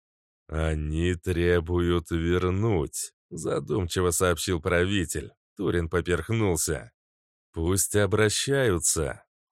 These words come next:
Улыбнулся по-доброму и посмотрел в глаза Рональду, чуть приотпуская удила ярости. "А я вас дам". Другого ответа я и не ожидал. Еще один наболевший вопрос.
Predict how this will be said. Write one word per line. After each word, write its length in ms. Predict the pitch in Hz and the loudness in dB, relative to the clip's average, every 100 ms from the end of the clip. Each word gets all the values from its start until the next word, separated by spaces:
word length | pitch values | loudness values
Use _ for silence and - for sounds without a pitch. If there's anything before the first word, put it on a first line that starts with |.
| _ | _
Улыбнулся 800 | 185 156 117 95 127 113 101 104 | -4 0 2 2 0 2 2 2
по-доброму 760 | 95 92 80 139 190 92 87 87 | 2 0 2 2 2 2 2 0
и 60 | |
посмотрел 640 | 78 95 107 98 95 110 92 | 0 0 2 0 2 2 2
в 20 | |
глаза 440 | 95 98 90 101 | 2 2 4 2
Рональду, 600 | 87 131 113 90 80 76 69 | 2 2 2 2 0 -4 -4
чуть 340 | - 160 - | -2 -2 -2
приотпуская 840 | 107 98 - 98 - - 117 87 | 2 2 2 -2 -4 0 2 4
удила 460 | 85 82 80 92 90 | 2 0 0 2 2
ярости. 800 | 82 98 90 80 - - 67 - _ _ _ _ | 2 2 2 2 -2 -6 -8 -10 _ _ _ _
"А 220 | 80 82 | -4 0
я 440 | 90 90 104 104 101 | 0 2 4 4 4
вас 360 | 101 98 95 | 4 2 2
дам". 680 | 98 110 113 87 71 60 58 _ _ _ _ _ _ - | -4 0 2 2 0 -6 -16 _ _ _ _ _ _ -8
Другого 1000 | 85 90 87 90 95 104 101 92 95 92 | -4 0 0 0 2 4 4 4 4 2
ответа 720 | 87 87 80 82 82 78 90 | 0 0 2 4 2 2 0
я 300 | 87 90 76 | 0 0 -2
и 160 | 78 | -2
не 120 | 78 80 | -2 0
ожидал. 880 | 82 82 92 85 107 85 69 - _ _ | 0 0 -2 2 4 4 0 -6 _ _
Еще 540 | - 165 - - 170 139 | -4 -2 -2 -2 0 0
один 300 | 87 82 80 | 0 -2 -2
наболевший 600 | 82 85 87 87 - 87 | 0 2 4 2 2 0
вопрос. 720 | 85 80 90 92 76 - - | 0 0 0 2 2 -2 -10